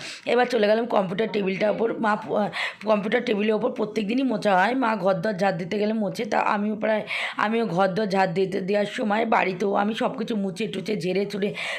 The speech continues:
পরিষ্কার টরিষ্কার করে তারপর ঘর দরগুলো ঝাড় দিয়ে মুছি। তারপর এবার টেবিলটাও মুছে নিলাম।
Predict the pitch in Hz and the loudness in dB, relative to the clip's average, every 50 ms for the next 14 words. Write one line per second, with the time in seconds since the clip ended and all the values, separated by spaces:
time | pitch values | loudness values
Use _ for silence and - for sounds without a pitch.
0 | - - 233 226 214 - - 220 214 214 202 214 208 - 226 214 214 220 233 269 | -4 0 0 0 0 0 -2 -4 -2 -2 -2 -2 -2 -2 -2 0 2 2 2 2
1 | 277 277 220 202 196 220 202 165 180 185 170 156 208 202 196 208 208 175 202 196 | 2 2 0 0 0 0 2 2 2 2 2 2 0 0 2 0 0 2 2 2
2 | 185 165 160 175 208 202 190 185 170 233 254 - - 214 196 185 220 - 196 208 | 2 2 0 -2 -2 -2 -2 -4 -4 -6 -4 0 0 0 2 2 2 2 2 0
3 | 202 - - 220 214 190 196 185 208 220 214 208 196 170 196 196 196 190 196 214 | -2 -2 -4 -4 -2 -2 -2 0 0 2 2 0 0 -2 -4 -4 -2 -2 -2 -2
4 | 214 | -2